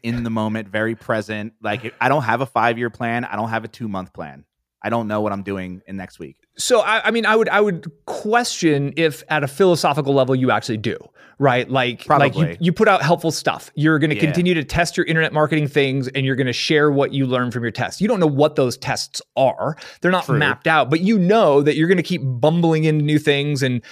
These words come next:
Speaker 2: and harebrained ideas that mash up from podcasts and thing, conversations you
Speaker 1: Yeah.
Speaker 2: have, and you're gonna t-, and so, like, in that sense, I think we have a, a clear picture of the philosophy, where you're going, but without
Speaker 1: Yeah.
Speaker 2: knowing where that will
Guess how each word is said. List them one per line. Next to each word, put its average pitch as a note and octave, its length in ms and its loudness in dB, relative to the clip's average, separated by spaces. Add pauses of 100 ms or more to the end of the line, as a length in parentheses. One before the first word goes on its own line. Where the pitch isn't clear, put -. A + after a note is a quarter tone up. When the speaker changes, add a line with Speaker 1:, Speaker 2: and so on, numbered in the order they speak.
(160)
Speaker 2:
and C3 220 0
harebrained D#3+ 400 2
ideas D3 320 2
that C3+ 120 0
mash C#3 320 -2
up C#3+ 200 -2
from C3+ 320 -2
podcasts C3+ 480 -2
and C3 120 -6
thing, C3 200 -2
conversations C3 420 0
you G3+ 60 2
Speaker 1:
Yeah. A2+ 60 2
Speaker 2:
have, C3+ 260 0
and B2+ 100 -4
you're B2+ 80 -2
gonna A#2+ 140 0
t-, - 160 -20
and C3+ 180 -2 (240)
so, - 160 2
like, D#3+ 280 0
in D#3 160 4
that D#3 220 -2
sense, D#3 360 0
I C#3+ 80 4
think C#3+ 200 -2
we C3+ 120 2
have C3 100 2
a, A2+ 320 2
a G#2 60 -6
clear D3 200 -2
picture C3+ 340 -2
of A2 420 -2 (360)
the A#2 320 -2
philosophy, B2+ 560 -4
where D3 340 4
you're D3 160 2
going, C3+ 440 0
but B2+ 180 0
without B2+ 320 0
Speaker 1:
Yeah. G#2 180 -2
Speaker 2:
knowing B2+ 640 2
where B2+ 200 2
that A2+ 180 -2
will G#2+ 320 -4